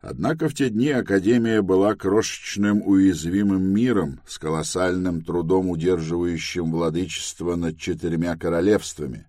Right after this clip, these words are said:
и не знала наверняка, насколько крепка десница плана Селдена, надежно заслонившая ее от останков могущественной галактической империи.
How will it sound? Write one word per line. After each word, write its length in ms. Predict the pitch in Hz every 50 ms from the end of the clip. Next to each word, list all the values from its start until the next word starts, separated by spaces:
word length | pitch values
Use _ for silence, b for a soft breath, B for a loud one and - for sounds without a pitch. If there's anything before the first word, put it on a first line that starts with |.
| _ _
и 160 | - - 110
не 160 | 143 160 185
знала 480 | 175 131 107 107 117 120 123 120 120 113
наверняка, 920 | 113 117 113 117 117 110 113 113 113 104 101 - 110 104 101 98 92 80 - -
насколько 600 | - 90 92 87 - - 101 98 92 85 - 98 82
крепка 500 | - 95 98 98 82 - - 98 92 87
десница 720 | 85 95 87 80 - - 90 98 95 90 80 - 98 85
плана 420 | 80 - 87 95 90 87 85 85
Селдена, 800 | 80 - - 107 101 98 90 82 76 78 76 73 69 69 69 - - _ _ _ _ _ _ _
надежно 680 | - 76 82 85 82 82 95 92 85 78 82 82 85 80
заслонившая 840 | 82 85 80 - 87 87 87 87 85 82 80 - - - 85 82
ее 600 | 82 82 80 80 76 76 76 80 92 98 98 95 90 b b b b b b
от 200 | 78 78 80 90
останков 680 | 85 80 - - - 85 82 82 82 80 92 82 82
могущественной 1000 | 82 85 82 78 76 78 73 - - 85 80 78 - - 87 85 85 87 85 80
галактической 840 | 78 90 90 87 80 - - 73 67 - - - - - 78 80
империи. 640 | 90 98 101 - 120 120 104 80 69 62 - - -